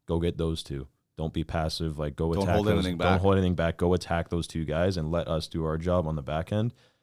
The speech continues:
Speaker 1: And we've seen that. I think we've seen pretty good success with that. Um, and yeah, so just for Saturday alone, like, just to have that and see our guys step up. Um, you know, it's not easy to play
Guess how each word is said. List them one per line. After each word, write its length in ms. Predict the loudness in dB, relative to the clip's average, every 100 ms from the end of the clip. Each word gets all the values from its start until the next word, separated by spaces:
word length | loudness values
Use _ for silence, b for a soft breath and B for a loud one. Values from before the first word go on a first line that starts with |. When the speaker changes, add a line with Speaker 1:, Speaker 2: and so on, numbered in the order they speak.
| _
Speaker 1:
And 100 | 0
we've 120 | 0 2
seen 200 | 0 2
that. 160 | 2
I 80 | 0
think 160 | 0 -2
we've 120 | -2
seen 240 | -2 -2
pretty 240 | -2 -2 0
good 180 | 0
success 440 | 0 -6 -4 -4 -4
with 80 | -6
that. 220 | -6 -8 -6
Um, 400 | -4 -4 -6 -8 _ _ _ _ _ _ _
and 200 | -10 -10 -12 _
yeah, 160 | -2 -2
so 300 | -2 -6 -8 _ _
just 160 | -4 -2
for 120 | -2
Saturday 440 | 0 0 2 2
alone, 420 | 0 0 -2 0 0
like, 200 | -2 -6
just 180 | -8 -6
to 80 |
have 280 | -6 -4 -2
that 220 | 0 0
and 140 | -2 -4
see 180 | -4 -2
our 120 | -2
guys 240 | -4 -6
step 260 | -4 -4 -2
up. 160 | -4 -6 _ _ _ _ _ -6
Um, 400 | -2 -2 -4 -8 _ _ _
you 60 | -4
know, 120 | -2
it's 180 | -2 -2
not 180 | -2 0
easy 200 | -2 -2
to 80 | -4
play 360 | -6 -2 -2